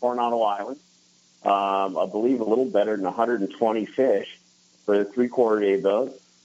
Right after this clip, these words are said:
Um, there's over twenty-five for the three landings in our dock total here in the basin. Um, it's just, uh, there, there's still tremendous oppor-, uh,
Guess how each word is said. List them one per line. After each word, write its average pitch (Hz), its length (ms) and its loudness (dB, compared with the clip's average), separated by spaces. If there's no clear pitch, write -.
Um, 104 340 0
there's 110 220 -2
over 120 180 2
twenty-five 110 720 0
for 104 100 -4
the 95 100 -2
three 107 240 -2
landings 104 460 0
in 95 80 -4
our 104 140 2
dock 98 320 0
total 95 280 -2
here 101 160 -2
in 95 100 -2
the 92 60 -4
basin. 92 500 -2
Um, 95 800 0
it's 113 220 -4
just, 131 440 -2
uh, 120 240 2
there, 120 180 0
there's 123 220 0
still 143 220 0
tremendous 139 380 -2
oppor-, 131 420 -2
uh, 117 160 2